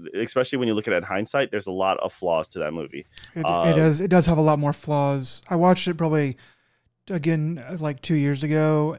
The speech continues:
Speaker 2: and, or maybe a year ago, no, probably two years ago, and I was like, "Man, this, that's kinda awkward, and this doesn't hold up."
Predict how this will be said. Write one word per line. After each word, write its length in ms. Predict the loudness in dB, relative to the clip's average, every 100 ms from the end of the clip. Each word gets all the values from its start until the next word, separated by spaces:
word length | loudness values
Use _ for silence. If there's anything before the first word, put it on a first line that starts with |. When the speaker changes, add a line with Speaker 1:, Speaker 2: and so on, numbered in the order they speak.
| -6
Speaker 2:
and, 720 | -4 -2 -2 -4 -6 -10 -14 -18 _
or 60 | -6
maybe 160 | -2
a 20 | -2
year 220 | -2 -4
ago, 440 | -2 -2 -2 -4 -8 _
no, 60 | -10
probably 160 | -8 -6
two 100 | -8
years 160 | -6
ago, 220 | -6 -8 -10 -18 -20 -20 _
and 180 | 2 4
I 100 | 4
was 140 | 4
like, 280 | 0 -4 -8 -14 -12 -12 -16 -14
"Man, 280 | -2 0 2
this, 340 | 0 -2 -4 -12 _ _ _ -18
that's 300 | -4 -4 -4
kinda 200 | -2 0
awkward, 520 | 2 0 0 2 4 2
and 120 | 0
this 140 | -2
doesn't 240 | -2 -2 -4
hold 240 | -4 -2
up." 240 | -2 -4